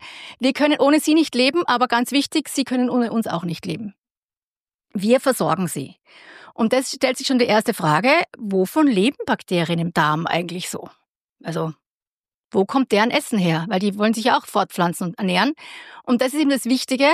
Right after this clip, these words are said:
das Mikrobiom ernährt sich von dem, was wir essen. Und deswegen habe ich vorher gesagt, mac, also Mikrobiom accessible, verfügbare Kohlenhydrate. Das heißt, es müssen Kohlenhydrate sein, die das Mikrobiom auch noch abkriegt.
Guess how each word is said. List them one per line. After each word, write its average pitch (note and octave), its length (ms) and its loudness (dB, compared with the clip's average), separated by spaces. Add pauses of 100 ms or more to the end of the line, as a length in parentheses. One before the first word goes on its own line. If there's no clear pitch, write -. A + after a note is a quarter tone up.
(380)
das A#3+ 160 0
Mikrobiom A#3+ 640 4
ernährt F#3+ 400 0
sich - 160 -4
von G#3 160 -2
dem, G3+ 200 0
was A3+ 200 -2
wir A#3 160 2
essen. E3 400 -2
Und G#3 80 -10
deswegen B3 220 4
habe C#4 100 4
ich - 80 -2
vorher C4 160 2
gesagt, - 200 -6 (120)
mac, G3+ 340 0 (640)
also G#3 260 2
Mikrobiom A#3+ 800 2
accessible, A#3 560 0
verfügbare G#3+ 840 0 (380)
Kohlenhydrate. C4 800 2 (360)
Das - 160 -4
heißt, A#3+ 220 2
es C#4 80 -6
müssen B3+ 220 -2
Kohlenhydrate C4+ 640 0
sein, C4 280 0 (360)
die C4 80 -2
das B3+ 160 0
Mikrobiom B3 520 2
auch - 120 -2
noch A3+ 140 0
abkriegt. - 720 -4